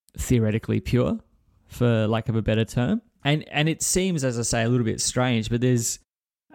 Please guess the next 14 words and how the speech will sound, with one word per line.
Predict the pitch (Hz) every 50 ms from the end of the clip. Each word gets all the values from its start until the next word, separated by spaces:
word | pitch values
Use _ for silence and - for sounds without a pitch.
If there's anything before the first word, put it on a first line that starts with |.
| -
a | - 117
huge | 110 - - - - 202 185 - -
market | 113 113 131 139 - -
for | - - 107 107 95
it. | - -
There | - 117
is | 120 117 104 113 - - _ _ _ -
so | - - - - 135 135 156
many | 156 147 139 123
Laravel | 113 117 117 120 117 110 113 113
developers | 104 110 104 113 113 120 120 - - 104 104 101
that | 113 113
it | 98 110
must, | 117 117 117 117 117 117 - - - - -